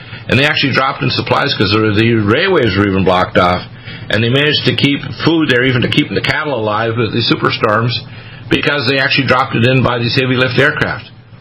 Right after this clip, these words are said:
Why don't we do it? Okay, Trump, drop in heavy lift aircraft, get dirigibles from here in America or Germany, uh, bring in shuttling small aircraft with small packages you can drop in people's yards, clear the roadways with front-end loaders, and tell these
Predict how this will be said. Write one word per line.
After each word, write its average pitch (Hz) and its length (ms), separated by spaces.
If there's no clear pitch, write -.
Why 151 120
don't 185 120
we 175 80
do 202 160
it? - 120
Okay, 180 240
Trump, 180 280
drop 127 200
in 175 40
heavy 160 200
lift 156 200
aircraft, 135 640
get 117 120
dirigibles 135 640
from 110 120
here 117 160
in 110 40
America 117 400
or 113 320
Germany, 110 520
uh, 104 320
bring 147 160
in 139 80
shuttling 143 400
small 135 320
aircraft 123 480
with 98 80
small 123 240
packages 117 560
you - 80
can 98 80
drop 107 240
in 110 80
people's 107 320
yards, 101 400
clear 151 240
the 151 80
roadways 120 480
with 110 160
front-end 120 240
loaders, 113 320
and 101 80
tell 143 240
these 131 240